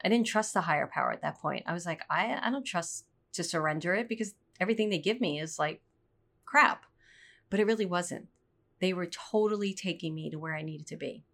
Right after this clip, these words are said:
So you can have that goal. It's either this or something better for my highest good coming to me now. And if you don't wanna say that, say your own thing. Do not worry about getting it exactly right. "How did Marilyn say that? Can I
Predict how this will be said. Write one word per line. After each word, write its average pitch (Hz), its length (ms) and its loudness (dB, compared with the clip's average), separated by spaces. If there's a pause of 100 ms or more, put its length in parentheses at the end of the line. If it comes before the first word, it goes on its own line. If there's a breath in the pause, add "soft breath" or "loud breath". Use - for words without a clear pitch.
(560 soft breath)
So - 140 0
you 175 120 4
can 185 360 -2 (200)
have 180 180 -2
that 202 160 0
goal. 175 420 0 (100)
It's 175 140 -10
either 165 180 -2
this 175 280 -2
or 185 40 -4
something 180 360 -6
better 165 200 -4
for - 140 -14
my 156 100 -6
highest 165 440 -8
good 160 240 -6
coming 156 260 -8
to - 140 -14
me 156 80 -8
now. 80 300 -10 (1040)
And 220 160 12
if 220 80 6
you 233 60 8
don't 233 100 10
wanna 254 140 10
say 220 200 8
that, 214 160 8
say 202 160 4
your 190 160 4
own 180 160 4
thing. 196 400 2 (280)
Do 180 120 0
not 170 200 6
worry 185 160 4
about 185 240 2
getting 185 240 2
it 185 120 -2
exactly 165 520 0
right. 170 240 2
"How 220 140 2
did 269 120 6
Marilyn 269 340 4
say 277 220 2
that? 269 260 0
Can 190 140 -2
I 175 160 -2